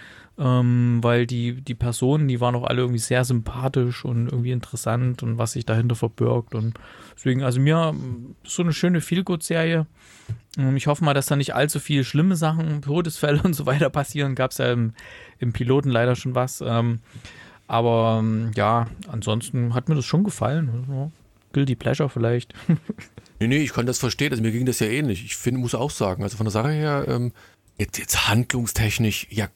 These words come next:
Speaker 2: Gott,
Speaker 1: Die
Speaker 2: ich meine, ich hab, wir
Speaker 1: Hauptdarstellerin
Speaker 2: haben
Speaker 1: ist
Speaker 2: halt
Speaker 1: auch so
Speaker 2: wahrscheinlich das
Speaker 1: sympathisch.
Speaker 2: Gleiche erwartet, ne? Also Dougie Hauser, so ein,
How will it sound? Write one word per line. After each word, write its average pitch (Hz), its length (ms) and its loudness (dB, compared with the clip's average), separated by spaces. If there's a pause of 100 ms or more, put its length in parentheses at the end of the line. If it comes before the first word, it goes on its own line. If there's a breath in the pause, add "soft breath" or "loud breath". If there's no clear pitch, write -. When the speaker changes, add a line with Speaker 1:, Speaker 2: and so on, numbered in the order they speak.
(160)
Speaker 2:
Gott, 113 160 -2
Speaker 1:
Die - 100 -12
Speaker 2:
ich - 80 -6
meine, 110 160 2
ich 113 60 -2
hab, 123 200 2
wir 117 140 4
Speaker 1:
Hauptdarstellerin - 20 4
Speaker 2:
haben 110 120 4
Speaker 1:
ist - 60 2
Speaker 2:
halt 127 100 2
Speaker 1:
auch - 20 -14
so - 60 -4
Speaker 2:
wahrscheinlich 120 320 0
das 107 140 2
Speaker 1:
sympathisch. 107 180 0
Speaker 2:
Gleiche 135 240 0
erwartet, 120 420 0
ne? 110 60 2
Also 113 180 0
Dougie 117 380 -4
Hauser, 123 580 0
so 120 140 -4
ein, 117 180 -6